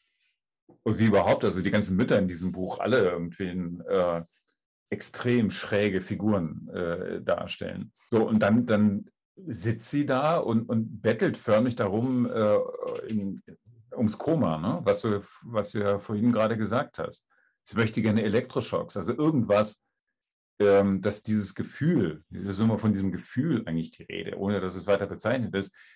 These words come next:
damit das wenigstens mal eine Pause macht. Nicht, dass es weggeht, vielleicht, das weiß sie, dass das nicht geht, aber dass es mal einen Moment aufhört irgendwie, äh, damit. Und das ist ja, äh, eigentlich pures Grauen, ne?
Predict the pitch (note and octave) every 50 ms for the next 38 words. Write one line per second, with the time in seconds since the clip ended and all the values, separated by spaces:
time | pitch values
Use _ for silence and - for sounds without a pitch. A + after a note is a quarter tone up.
0 | _ _ _ - G2 A2 A2+ B2 - - - - - F#2 G2+ G#2+ C3+ D#3+ - A2+
1 | B2+ A#2+ A#2+ A2+ A#2 A#2 A2 A2 G#2 G2+ G2+ - - - G#2 G#2 A2+ B2 B2 G#2+
2 | G2 E2 D#2+ D#2 F2 - - - - - - - _ _ _ _ _ _ _ _
3 | _ _ _ - A2 B2 A#2+ A#2 G2+ - F#2 - - F2+ F#2 A#2+ C#3 C3+ - C3
4 | B2+ A#2 - - A#2 A2 A2 G#2+ G#2 G2 - - G2 A2 B2+ B2 - B2 A2+ A2+
5 | A2 G#2+ - A#2+ G#2+ - A#2+ G#2+ G#2 - - G#2+ G#2+ A2+ A2 G2+ G2+ G#2+ A2 A2
6 | G#2+ A#2+ G#2+ A#2 A#2+ A2+ A#2 B2 A#2+ A#2+ A#2+ A#2 A2+ - _ - A2 A2+ B2+ C#3
7 | - - - E2 D2+ - - - - - E2 E2+ F#2 F#2+ G2 - - - - D#2
8 | D#2 D#2+ E2 - - - - - - _ _ _ _ _ _ _ _ _ _ _
9 | _ _ _ _ _ _ _ _ _ _ _ _ _ _ _ _ - G#2 G2 F#2
10 | E2+ E2 - A2+ G#2+ - - A2+ G2 F#2 F#2 E2+ E2 D#2+ - - - E2+ F#2 F#2
11 | F2 E2+ E2+ E2+ - - _ _ _ _ _ _ _ _ _ _ _ _ _ _
12 | _ _ _ _ - - F#2 F#2 E2+ - - - B2 C3 D3+ C3 - - - -
13 | G2+ A2+ C#3 - F#2+ D2+ D2 E2 G#2 - -